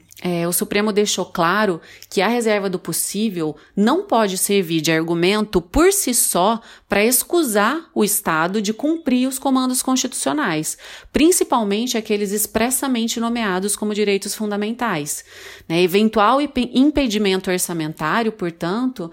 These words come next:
ele deve ser acompanhado de justificativa comprovada que demonstra a impossibilidade financeira do Estado e deve abranger as razões pelas quais as escolhas político-governamentais atendem uma determinada demanda em detrimento de outra considerada fundamental.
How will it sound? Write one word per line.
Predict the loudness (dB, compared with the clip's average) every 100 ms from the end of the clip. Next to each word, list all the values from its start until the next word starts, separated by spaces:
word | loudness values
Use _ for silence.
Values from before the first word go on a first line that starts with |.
| -14 -20 -20 -4
ele | 0 2
deve | 2 2
ser | 0
acompanhado | 0 0 0 0 0 0 0
de | 0 0
justificativa | 0 0 -2 -4 -2 -2 -2 -2
comprovada | 0 0 0 0 0 0 0 0 -2 -2
que | -2
demonstra | 0 4 4 4 2 -2 -4
a |
impossibilidade | -4 -4 -4 -2 -2 0 -2 -4
financeira | -4 -4 -2 -2 0
do | 0
Estado | -2 -4 -2 -2 -2 -4 -6 -14 -8
e | -2
deve | 2 2 2
abranger | 0 2 2 2 2 0
as | -2 -2
razões | 0 0 0 0 -2
pelas | -2 -2 -2
quais | -2 -2 -2 0
as | 0
escolhas | 0 0 0 2 0
político-governamentais | 0 -2 -2 -2 0 2 2 0 -2 -2 -4 -4 -4 -4 -6 -12 -20 -6
atendem | -4 -2 0 0 0 0
uma | 0 0
determinada | -2 -2 -4 -2 -2 -2
demanda | 0 0 0 0 0
em | 0 0
detrimento | 0 0 -2 -2 -2 0
de | 2
outra | 4 2 2 0 -2
considerada | -2 -6 -2 -2 -2 -4
fundamental. | -4 -4 -2 -4 -2 -2 -2 -4 -10